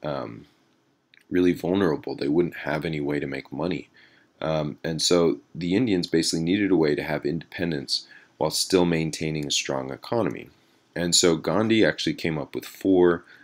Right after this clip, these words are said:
um, real particular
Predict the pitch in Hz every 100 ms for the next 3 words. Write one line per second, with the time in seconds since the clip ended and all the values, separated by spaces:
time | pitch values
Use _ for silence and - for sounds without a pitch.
0 | _ _ - 73 71 69 64 _ _ _
1 | _ - 62 82 92 85 82 - - -
2 | - 90 - - - 90 82 76